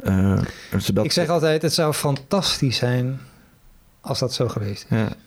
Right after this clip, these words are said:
Speaker 1: is altijd, altijd een beetje pseudo-archeologie die dan, eh, gaande is en gebaseerd op plaatjes die vroeger zijn gevonden en zo. Ik bedoel, er zijn rare beel-, organismes gevonden hier op deze aarde. Grote, eh, skeletten en al dat soort onzin. Dus
Speaker 2: Ja.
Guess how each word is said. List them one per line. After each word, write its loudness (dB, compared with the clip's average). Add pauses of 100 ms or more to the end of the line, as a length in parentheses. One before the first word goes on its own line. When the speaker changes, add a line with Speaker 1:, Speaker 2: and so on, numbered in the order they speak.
(140)
Speaker 1:
is -2
altijd, 0
altijd 0
een 4
beetje 2
pseudo-archeologie 2
die 4
dan, 4
eh, 4
gaande 2
is 0
en 2
gebaseerd 2
op -2
plaatjes 0
die 2
vroeger 2
zijn 2
gevonden 2
en 2
zo. 2 (440)
Ik -2
bedoel, 0 (360)
er 2
zijn 0
rare 2 (380)
beel-, 2 (320)
organismes 0
gevonden 2
hier 4
op 2
deze 2
aarde. 2
Grote, 0
eh, -2
skeletten 0
en 2
al 2
dat 2
soort -2
onzin. 2
Dus 0 (600)
Speaker 2:
Ja. -4